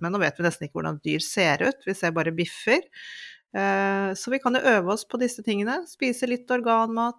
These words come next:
lære oss å lage noe nytt, lage pølser, lage to-, leverpostei, spise torskerogn. Vi må tenke litt utenfor boksen, og det er ganske gøy, faktisk. Og hvis du prøver en ting et par ganger, så er det ikke så vondt.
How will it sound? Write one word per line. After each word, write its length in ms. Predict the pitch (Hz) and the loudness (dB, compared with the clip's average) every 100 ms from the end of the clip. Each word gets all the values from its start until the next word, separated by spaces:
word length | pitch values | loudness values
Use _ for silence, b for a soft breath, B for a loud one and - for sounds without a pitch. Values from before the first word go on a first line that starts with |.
| - | -2
lære 400 | 240 233 196 190 | 2 4 2 0
oss 100 | 214 | -4
å 60 | 233 | 0
lage 300 | 226 202 180 | 2 2 0
noe 80 | 202 214 | -4 -2
nytt, 420 | 214 220 _ - - | -4 -6 _ -20 -2
lage 380 | 240 233 202 214 - | 4 6 4 -2 -2
pølser, 800 | 226 214 202 - - 208 214 214 B B B 254 | -2 -2 -6 -8 -2 0 0 -2 B B B 0
lage 160 | 254 254 | 0 0
to-, 80 | 262 240 | 0 4
leverpostei, 640 | 247 220 208 - 226 226 226 | 2 2 -4 2 4 4 0
spise 320 | - 226 233 | -4 -6 -6
torskerogn. 840 | - 240 - - - 202 214 214 226 B B B | -6 -6 -4 -4 -2 2 2 0 -6 B B B
Vi 140 | 277 | -2
må 160 | 269 233 | 2 2
tenke 460 | 240 254 170 - 202 | 2 0 0 0 2
litt 260 | 202 208 | 2 0
utenfor 880 | 220 170 - 160 - - - 180 180 - | -2 -2 -4 -10 -10 -14 -2 0 0 -2
boksen, 380 | 165 - - 190 | -6 -6 -8 0
og 60 | 277 | 4
det 80 | |
er 100 | 233 | 4
ganske 300 | 320 277 294 254 | 4 0 -2 -2
gøy, 240 | 175 190 403 427 | 4 6 6 4
faktisk. 540 | 415 415 508 - - | -2 4 2 2 -2
Og 220 | 247 262 - _ | 0 0 -4 _
hvis 160 | 240 247 | -8 -8
du 20 | 294 | -10
prøver 560 | - 311 254 175 180 | -6 0 2 2 0
en 80 | 247 | -2
ting 240 | 247 233 | -2 -2
et 80 | 254 | -4
par 160 | - 247 | -2 0
ganger, 260 | 254 226 226 | 0 -2 -2
så 80 | - - | -4 2
er 320 | 170 165 185 | 2 2 0
det 80 | 220 | -2
ikke 140 | 262 | 0
så 80 | 320 | 2
vondt. 320 | 415 453 - | 0 -2 -12